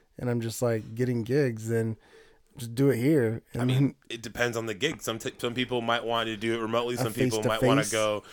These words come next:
Speaker 2: to, you know, the, uh, what do you wanna call it? Communal working hubs is a big thing now.
Speaker 1: Fair. Then I'll just drive there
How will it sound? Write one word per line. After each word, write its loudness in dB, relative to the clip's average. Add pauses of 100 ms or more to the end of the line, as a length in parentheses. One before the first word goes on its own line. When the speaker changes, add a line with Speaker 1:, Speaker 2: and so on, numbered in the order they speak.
(220)
Speaker 2:
to, -10
you -4
know, 0
the, -4
uh, -2
what -8
do -2
you -4
wanna -4
call -4
it? -10
Communal -4
working -2
hubs 0
is -8
a -16
big -4
thing -4
now. 2
Speaker 1:
Fair. 4
Then 0
I'll 2
just -6
drive 2
there -6